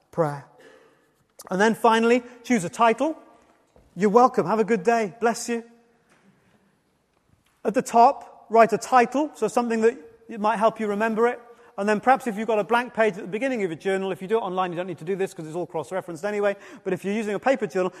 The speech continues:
then write a table of contents. That book will become a real treasure to you. Can you believe that?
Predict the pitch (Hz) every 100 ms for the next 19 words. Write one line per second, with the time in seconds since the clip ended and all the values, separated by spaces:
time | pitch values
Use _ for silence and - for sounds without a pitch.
0 | - 196 202 208 202 208 185 185 - 180
1 | 147 151 - - - - 247 208 233 220
2 | 196 170 190 196 190 180 202 196 - 196
3 | 170 170 - 156 139 _ _ - 202 202
4 | 220 220 233